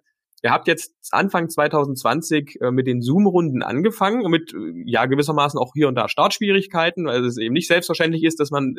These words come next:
Zoom einfach mal öffnet, äh, installiert und, und dann das alles losgeht.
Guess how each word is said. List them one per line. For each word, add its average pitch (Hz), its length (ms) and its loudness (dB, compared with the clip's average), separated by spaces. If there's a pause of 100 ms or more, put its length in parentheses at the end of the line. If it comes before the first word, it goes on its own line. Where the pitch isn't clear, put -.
(120)
Zoom 160 220 2
einfach 135 200 0
mal 123 180 0
öffnet, 175 400 0
äh, 135 260 4
installiert 143 600 0
und, 123 200 -4
und 117 120 -4
dann 123 140 0
das 127 140 -2
alles 117 220 -2
losgeht. 151 340 -2